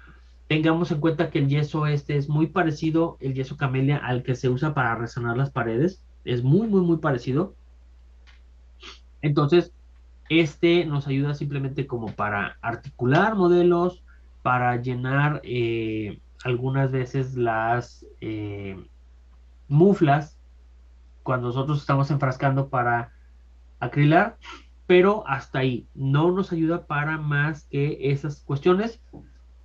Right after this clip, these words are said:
a menos que querramos rellenar una pared, ¿verdad? Sí lo podemos hacer. El yeso piedra,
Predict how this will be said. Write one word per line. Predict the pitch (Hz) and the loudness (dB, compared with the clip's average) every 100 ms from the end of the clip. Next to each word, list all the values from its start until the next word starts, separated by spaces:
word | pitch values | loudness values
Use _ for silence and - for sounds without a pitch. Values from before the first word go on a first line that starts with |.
| - - - | -20 -10 -2
a | |
menos | 156 175 185 | 2 4 4
que | 180 170 160 | 4 4 2
querramos | 156 143 151 160 | 0 -2 -2 -4
rellenar | 156 143 139 | -2 -2 -2
una | 139 139 | -2 -2
pared, | 160 196 165 | 0 0 0
¿verdad? | 127 190 - - - - | 0 -4 -6 -20 -20 -8
Sí | 143 | -4
lo | 143 | -4
podemos | 127 123 139 | -4 -6 -6
hacer. | 135 185 - - - - - - - - - - - - - - - | 0 0 0 -14 -20 -20 -20 -20 -20 -20 -20 -20 -20 -20 -20 -20 -6
El | 143 | 2
yeso | 151 180 185 | 6 6 4
piedra, | 196 196 214 233 | 0 2 2 -2